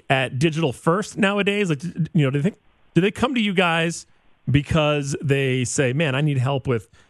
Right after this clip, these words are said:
you know, paid search and, and, and retargeting and stuff that maybe they don't understand"? Or do you find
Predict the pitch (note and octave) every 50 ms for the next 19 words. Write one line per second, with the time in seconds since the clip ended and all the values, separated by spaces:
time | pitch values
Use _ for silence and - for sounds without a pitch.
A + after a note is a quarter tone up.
0 | _ _ - - A#2 A2 G#2 G2+ - - C#3 C3 B2 - C3+ B2 A#2+ B2+ - -
1 | B2 G#2+ A2 G#2+ A2 - A2 G#2 G#2+ A2 - - B2 B2 C3+ C#3+ C3 - D3+ C#3+
2 | C#3 C3+ C#3 C#3 C#3+ C#3 A#2+ A2 F#2+ - _ _ _ - - - D#3+ D3+ - D3+
3 | C#3+ C#3 C#3+ D#3+ D3+ C#3 C#3+ D3 C#3 C3+ C#3 C3+ A#2+ - - D#3+ D#3 F3 G3+ G3
4 | F#3+ - - C#3+ C#3+ D3+ D#3 E3+ E3 - - F3 D#3+ E3 E3 D#3+ D#3 D3+ D#3